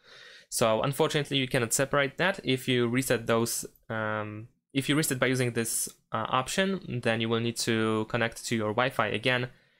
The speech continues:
You will need to connect your Bluetooth devices again, and so on and so forth.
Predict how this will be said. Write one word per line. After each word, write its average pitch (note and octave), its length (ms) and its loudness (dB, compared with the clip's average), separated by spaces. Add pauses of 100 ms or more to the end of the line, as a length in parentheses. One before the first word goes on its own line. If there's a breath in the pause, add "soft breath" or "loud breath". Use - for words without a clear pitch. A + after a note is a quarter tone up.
(220 soft breath)
You A#2 100 2
will A2+ 60 2
need A2+ 160 -2
to A2 180 0
connect A2+ 400 -2
your G#2+ 100 0
Bluetooth B2+ 280 -2
devices A2 400 -2
again, G#2+ 260 -4
and A2+ 220 -8
so G#2 240 -6
on G2+ 80 -6
and G2+ 120 -10
so G#2+ 80 -8
forth. - 420 -2